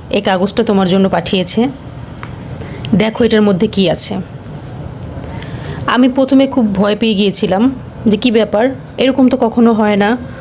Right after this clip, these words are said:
ওর অফিস থেকে কেন আমার জন্য কাগজ আসবে? তো আমি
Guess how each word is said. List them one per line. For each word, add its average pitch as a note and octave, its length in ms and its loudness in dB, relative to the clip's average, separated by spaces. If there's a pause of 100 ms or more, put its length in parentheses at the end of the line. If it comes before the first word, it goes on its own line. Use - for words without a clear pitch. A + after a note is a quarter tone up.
(1080)
ওর C#4+ 200 4
অফিস C#4 280 2
থেকে C#4 220 2
কেন B3+ 180 4
আমার G#3+ 340 2
জন্য G3 200 4
কাগজ F3 320 2
আসবে? D#3 300 0 (2000)
তো B3 120 4
আমি A#3+ 520 4